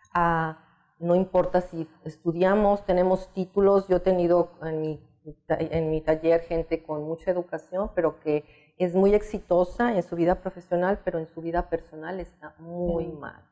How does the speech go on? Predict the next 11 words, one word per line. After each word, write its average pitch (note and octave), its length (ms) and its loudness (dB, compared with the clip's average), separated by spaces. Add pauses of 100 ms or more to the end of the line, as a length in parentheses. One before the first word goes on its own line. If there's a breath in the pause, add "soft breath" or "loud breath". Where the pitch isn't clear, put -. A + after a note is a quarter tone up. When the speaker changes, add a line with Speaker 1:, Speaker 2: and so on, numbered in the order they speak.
Speaker 2:
Mucho G#3 320 -4
estrés, F3 540 -2
ok. F#3 180 -6 (320 loud breath)
Es G#3+ 160 0
bien B3+ 200 4
importante A#3 500 2
lo A#3+ 100 2
que A#3+ 100 -2
nos A3+ 140 -2
estás F#3 300 -2
diciendo. A#3+ 460 0